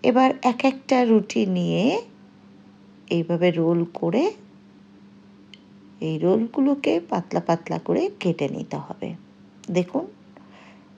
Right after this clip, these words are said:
এই রোলটা খুললেই এরকম এক একটা নুডলস বেরিয়ে এলো। এবার ঠান্ডা জলে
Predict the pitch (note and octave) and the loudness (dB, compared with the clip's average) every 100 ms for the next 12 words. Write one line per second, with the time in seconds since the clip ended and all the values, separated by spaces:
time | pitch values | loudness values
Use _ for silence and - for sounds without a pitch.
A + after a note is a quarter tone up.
0 | - G3+ F3 - E3+ E3 F#3+ G3+ G#3+ A3 | -20 -12 -8 -6 -4 0 0 0 -2 -2
1 | - G#3+ A3 F#4+ E4+ F3+ F3+ - E4 - | -2 0 2 2 2 0 -2 -8 -8 -14
2 | - - - - - - - - - - | -20 -20 -20 -20 -20 -20 -20 -20 -20 -20
3 | - - G2+ G2 - G2 G2+ G2+ G2+ G2+ | -20 -20 -20 -20 -20 -20 -20 -20 -20 -20
4 | G2 G2+ G2+ G2+ G2 G2+ G2 G2+ G2+ - | -20 -20 -20 -20 -20 -20 -20 -20 -20 -20
5 | - - - - - - F3 - E3+ - | -20 -20 -20 -20 -18 -16 -10 -8 -8 -4
6 | A#3 G#4+ - - E3 D#3 E3+ E3+ - - | -4 -4 -8 -6 -4 -2 0 0 -2 -4
7 | D3+ - - - - D#3 - - - - | -2 0 -4 -6 -10 -12 -14 -20 -20 -20
8 | - - - F#3+ A#3+ E4 - - - - | -20 -8 -4 0 0 -2 -10 -20 -20 -20
9 | - - - - - - - - - - | -20 -20 -20 -20 -20 -20 -20 -20 -16 -4
10 | F#3 G3+ A3 A#3 A#3+ F3+ D#3+ D#3+ C#4+ | -2 -2 2 2 2 0 0 2 0